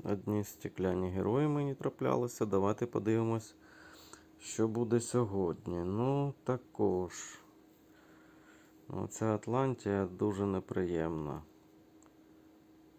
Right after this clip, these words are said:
Ну, давайте такою командою спробуємо сходити. Нам головне встигнути Сладга зарядити до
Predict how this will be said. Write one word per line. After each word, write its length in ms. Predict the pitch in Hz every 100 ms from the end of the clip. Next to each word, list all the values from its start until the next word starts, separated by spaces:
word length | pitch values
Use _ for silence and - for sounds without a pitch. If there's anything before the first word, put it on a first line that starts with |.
| - - - - - - - - - - - - - - - - - - - - - - - - - - - - - 107 110 110 120
Ну, 180 | 143 175
давайте 400 | 160 151 143 -
такою 280 | - 107 117
командою 540 | 117 120 117 113 110
спробуємо 640 | 110 - 101 92 92 95 92
сходити. 720 | - 101 92 98 92 92 92 - - - - - - - - - - - - - - - -
Нам 380 | 104 101 107 107
головне 500 | 107 101 107 110 117
встигнути 680 | 113 - 101 95 95 - 98
Сладга 560 | - 104 110 98 95 92
зарядити 680 | 92 92 92 98 98 -
до 360 | - - 98